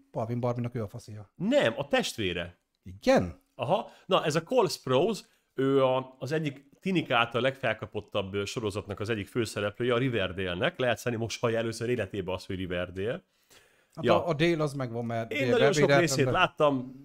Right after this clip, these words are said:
Speaker 2: nem biztos, hogy ez jó nekem, de a lényeg az, hogy valószínűleg végig is fogom most már nézni, mindegy. Tényleg sokan szeretik a Riverdale-t, és soha nem gondoltam volna, hogy a Jughead-et játszó Cole Sprouse, ö,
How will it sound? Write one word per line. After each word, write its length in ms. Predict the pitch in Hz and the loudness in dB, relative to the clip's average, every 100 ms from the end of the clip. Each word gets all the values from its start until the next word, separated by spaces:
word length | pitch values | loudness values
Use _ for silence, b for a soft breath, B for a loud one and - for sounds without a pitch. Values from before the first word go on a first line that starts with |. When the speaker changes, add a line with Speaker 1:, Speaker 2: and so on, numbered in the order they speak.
| 147 151 | -20 -6
Speaker 2:
nem 160 | 156 147 | -2 -2
biztos, 300 | 135 123 - | -2 -2 -2
hogy 120 | 104 | -4
ez 100 | 95 | -2
jó 160 | 135 | 0
nekem, 340 | 147 135 123 113 | 0 0 -2 0
de 220 | 117 110 | 0 0
a 260 | 107 - 143 | -2 -2 -2
lényeg 260 | 139 113 | 0 0
az, 160 | 123 - | -2 -2
hogy 280 | 110 101 - - | -4 -4 -10 0
valószínűleg 500 | 139 151 - 113 127 | 2 2 2 -2 0
végig 120 | 113 | -2
is 60 | 113 | -4
fogom 240 | 117 107 104 | -4 -4 -4
most 180 | 98 | -6
már 120 | 101 104 | -6 -2
nézni, 300 | 143 120 104 | -2 -2 -4
mindegy. 400 | 143 160 135 B B B B | -2 0 -2 B B B B
Tényleg 380 | - 160 156 127 | 0 2 2 0
sokan 340 | - 156 156 131 | -4 0 2 2
szeretik 480 | 135 104 95 95 101 | 2 -2 -2 -6 -4
a 40 | |
Riverdale-t, 640 | 110 143 156 156 156 147 b b b _ | -2 0 0 0 -2 -2 b b b _
és 200 | 139 135 | -2 0
soha 200 | 190 156 | 2 4
nem 140 | 120 | 4
gondoltam 380 | 127 117 120 110 | 2 0 -2 -2
volna, 200 | 123 151 | 0 2
hogy 160 | 131 120 | 0 -2
a 40 | |
Jughead-et 520 | 110 135 131 110 101 123 | 2 2 2 -2 -2 0
játszó 360 | 113 - 107 | -2 -2 -6
Cole 200 | - 113 | -2 -2
Sprouse, 480 | - - 127 151 127 | -2 -2 0 0 -2
ö, 280 | 120 110 | -2 0